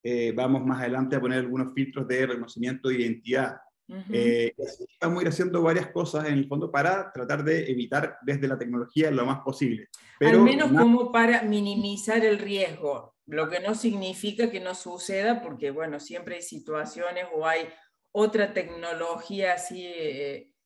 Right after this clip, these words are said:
Speaker 2: a nivel
Speaker 1: Exacto.
Speaker 2: delincuencia que uno ni sabe que existe.
Speaker 1: Exacto, y ahí es donde después luego prima el sentido común. O sea, eh, si no estás,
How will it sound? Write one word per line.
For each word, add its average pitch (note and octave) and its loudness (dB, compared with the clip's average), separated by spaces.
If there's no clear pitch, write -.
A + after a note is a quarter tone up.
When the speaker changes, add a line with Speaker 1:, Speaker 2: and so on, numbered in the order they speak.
Speaker 2:
a E3+ -4
nivel F3+ -2
Speaker 1:
Exacto. F3 0
Speaker 2:
delincuencia G3+ 0
que G3 -6
uno G3+ -2
ni F#3 -8
sabe G3 0
que E3+ -2
existe. E3 -6
Speaker 1:
Exacto, C3+ -2
y C#3 4
ahí D#3 4
es E3 2
donde E3+ 2
después E3+ -2
luego E3 2
prima D#3 2
el D3 -2
sentido C#3 -2
común. A#2 -6
O - -20
sea, B2 -6
eh, A#2 -2
si B2 -4
no C3 0
estás, C#3+ -4